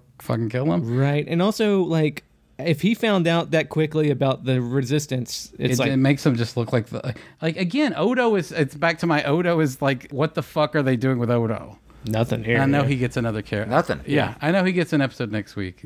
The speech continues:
Speaker 1: The,
Speaker 3: Uh,
Speaker 1: next
Speaker 3: uh,
Speaker 1: week's an
Speaker 3: uh,
Speaker 1: Odo episode.
Speaker 3: mm, still not a special man. In fact, maybe the,
Speaker 1: <laughs>
Speaker 3: maybe he's worse off for
Speaker 1: The non-special
Speaker 3: the non-
Speaker 1: man.
Speaker 3: yeah.
Speaker 2: Right.
Speaker 3: No,
Speaker 2: And
Speaker 3: I've talked
Speaker 1: We went into a
Speaker 3: I
Speaker 1: whole thing about the character assassination, the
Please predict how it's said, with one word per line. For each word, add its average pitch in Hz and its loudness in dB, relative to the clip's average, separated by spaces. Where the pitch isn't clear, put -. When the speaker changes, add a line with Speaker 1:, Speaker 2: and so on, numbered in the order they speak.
Speaker 1:
The, 113 -4
Speaker 3:
Uh, 127 0
Speaker 1:
next 113 0
Speaker 3:
uh, - 2
Speaker 1:
week's - -2
an 180 2
Speaker 3:
uh, 185 2
Speaker 1:
Odo 98 -2
episode. 104 -2
Speaker 3:
mm, 107 -2
still 120 2
not 131 2
a 139 -6
special 156 -4
man. 151 -2
In 98 -8
fact, 135 0
maybe 101 2
the, 147 2
Speaker 1:
<laughs> 151 2
Speaker 3:
maybe 127 2
he's 120 -4
worse 107 2
off 90 2
for 87 -8
Speaker 1:
The 165 2
non-special 156 0
Speaker 3:
the 120 4
non- 113 4
Speaker 1:
man. - -6
Speaker 3:
yeah. 123 0
Speaker 2:
Right. - -2
Speaker 3:
No, 165 6
Speaker 2:
And 139 2
Speaker 3:
I've 240 0
talked 226 -2
Speaker 1:
We 220 -2
went 269 0
into 233 0
a 214 2
Speaker 3:
I - 2
Speaker 1:
whole 185 0
thing 185 -2
about 156 -2
the 147 -2
character 135 -2
assassination, 120 -2
the 123 -4